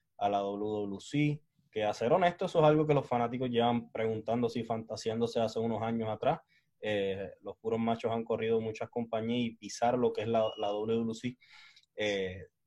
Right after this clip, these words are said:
se volvía un tabú entre los fanáticos hablando sobre ese tema.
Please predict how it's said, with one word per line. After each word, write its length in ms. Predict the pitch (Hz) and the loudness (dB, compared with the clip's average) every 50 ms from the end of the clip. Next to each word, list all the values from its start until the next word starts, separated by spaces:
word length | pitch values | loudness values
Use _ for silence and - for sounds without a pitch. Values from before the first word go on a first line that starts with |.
| _ _ _ - - | _ _ _ -20 -18
se 180 | - - 113 | -6 -4 -2
volvía 440 | 107 104 104 98 104 107 117 120 120 | -2 -2 -2 -4 0 2 6 6 6
un 200 | 120 117 120 117 | 6 4 2 0
tabú 380 | - 120 113 107 107 117 123 120 | 2 2 2 2 2 2 2 0
entre 220 | 113 110 113 107 | 0 0 -2 -4
los 140 | 107 101 - | -4 -4 -4
fanáticos 600 | - 104 107 113 110 - 117 113 - 104 - - - - _ _ - - | -4 -4 -4 -4 -4 -6 -10 -8 -6 -8 -8 -8 -18 -20 _ _ -12 -4
hablando 440 | 101 101 98 101 104 107 113 113 | -4 -2 0 2 0 2 0 -2
sobre 300 | 110 - 117 107 107 110 | -2 -2 -2 -2 0 0
ese 180 | 107 - 113 104 | -2 -2 -4 -2
tema. 360 | - 127 123 117 110 101 - | 2 2 2 2 0 -4 -8